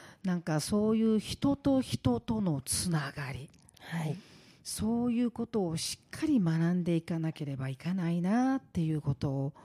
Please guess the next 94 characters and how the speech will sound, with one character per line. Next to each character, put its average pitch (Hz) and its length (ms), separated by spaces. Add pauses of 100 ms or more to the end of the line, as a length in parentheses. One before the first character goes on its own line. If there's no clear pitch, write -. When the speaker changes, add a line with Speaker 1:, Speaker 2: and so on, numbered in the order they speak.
(440)
Speaker 1:
改 294 420
め 233 140
て 147 340
こ 165 140
の 151 240
パ - 180
ワ 320 280
ー - 20
の 185 220
あ 233 100
る 180 140
コ - 200
ン 220 60
サ 147 240
ー - 40
ト - 160
を 131 60
見 135 80
さ 165 160
せ - 120
て 135 80
い 123 80
た 123 140
だ 131 120
い 123 160
て、 135 160 (420)
心 - 380
で 156 140
感 123 280
じ - 140
て、 127 200 (260)
そ 165 140
し - 80
て 247 100
ま 226 140
た 254 120
こ 254 120
こ 285 120
か 302 120
ら 294 100
つ - 180
な 226 100
が 214 100
っ 196 40
て - 160
い 160 60
き - 100
た 160 120
い。 131 100 (260)
そ - 140
し - 60
て - 80
そ - 200
ん 302 160
な 302 200 (120)
ウ 226 160
ー - 20
マ 156 200
ン 147 160
に 143 140
な 135 120
っ 143 60
て - 180
い 123 80
き - 80
た 185 180
い 160 80
な 180 260
っ 269 40
て、 - 280 (420)
私 160 400
は 143 180
こ 147 160
う 131 40
思 165 180
い 151 40
ま 135 140
し - 60
た。 113 180
英 147 120
子 165 100
さ 151 140
ん 143 40
は 131 80
ど 131 100
う 165 120
で 175 80
し 170 100
ょ 165 40
う 151 40
か 143 120
ね？ 135 80
Speaker 2:
は 127 60
い。 117 60